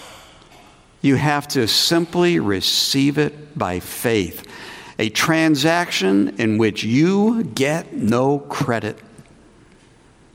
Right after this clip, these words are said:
You are not a partner with God in salvation. He is doing all the giving.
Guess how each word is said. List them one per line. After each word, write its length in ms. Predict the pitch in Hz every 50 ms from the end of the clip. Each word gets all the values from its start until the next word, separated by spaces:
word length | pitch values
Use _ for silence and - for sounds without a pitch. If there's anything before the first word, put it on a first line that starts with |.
| _ _ _ _ _ _ _ _ _
You 280 | - 147 202 240 254 254
are 260 | 247 240 233 233 233
not 500 | 214 208 214 220 226 220 202 160 - 147
a 160 | 170 156 143
partner 680 | - - - - 185 185 180 - 170 165 156 151 147
with 260 | 135 131 123 120 101
God 520 | - 143 135 131 120 120 113 101 98 98 90
in 180 | 104 98 98
salvation. 1000 | 98 - - - 104 101 98 95 90 104 104 101 92 - - - - 87 - 92 - - - - - - - - - - - - - - - - _ _ _ _ _ _
He 300 | - - 180 214 226 226
is 260 | 208 185 165 143 113
doing 520 | 123 139 165 160 151 143 131 120 120 - -
all 340 | - 180 202 240 262 262 254
the 120 | 202 190 147
giving. 560 | 117 131 120 110 107 107 104 104 104 101